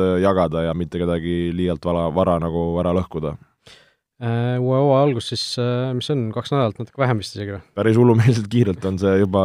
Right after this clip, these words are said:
Speaker 1: juba ees ootamas, et tõesti superkarikas kakskümmend kaheksa, ehk siis jah, ütleme, ülejärgmine pühapäev, et, äh, et jah, kuidagi ei tea, kas, äh, elutempo on kiire või aeg lihtsalt lendab, aga, aga tõesti juba, juba see hooaeg hakkabki pihta.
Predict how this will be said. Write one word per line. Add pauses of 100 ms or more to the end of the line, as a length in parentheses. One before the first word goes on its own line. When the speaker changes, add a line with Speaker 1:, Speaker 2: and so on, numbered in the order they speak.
Speaker 1:
juba
ees
ootamas,
et
tõesti (260)
superkarikas (100)
kakskümmend
kaheksa, (160)
ehk
siis
jah, (260)
ütleme, (100)
ülejärgmine
pühapäev,
et,
äh, (560)
et
jah,
kuidagi
ei
tea,
kas, (240)
äh,
elutempo
on
kiire
või
aeg
lihtsalt
lendab,
aga,
aga
tõesti
juba,
juba
see
hooaeg
hakkabki
pihta.